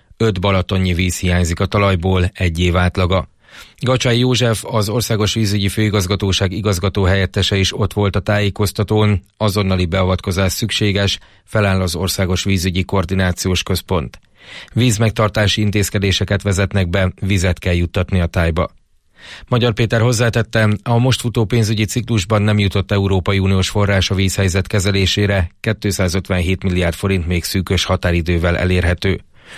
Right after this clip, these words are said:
A kormány biztosít kettő milliárd forintot az első intézkedésekre augusztus végéig. A héten viszmajor helyzetet hirdetnek az asszály miatt, ez a gazdáknak majd könnyítéseket jelent.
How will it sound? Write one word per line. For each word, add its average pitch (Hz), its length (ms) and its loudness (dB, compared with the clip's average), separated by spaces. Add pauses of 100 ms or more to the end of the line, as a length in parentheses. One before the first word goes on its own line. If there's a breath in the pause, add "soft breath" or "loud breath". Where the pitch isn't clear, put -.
(260 loud breath)
A 110 200 2
kormány 117 340 2
biztosít 107 460 0
kettő 104 300 -2
milliárd 90 380 2
forintot 98 400 -2
az 92 120 0
első 101 360 0
intézkedésekre 92 840 0
augusztus 85 560 0
végéig. 87 520 -2 (440 loud breath)
A 107 140 0
héten 107 340 2
viszmajor 101 440 2
helyzetet 90 500 0
hirdetnek 95 480 -2
az 90 100 0
asszály 92 280 0
miatt, 92 520 0
ez 92 160 0
a 98 60 0
gazdáknak 87 560 -2
majd 85 200 0
könnyítéseket 82 800 -2
jelent. 80 420 -6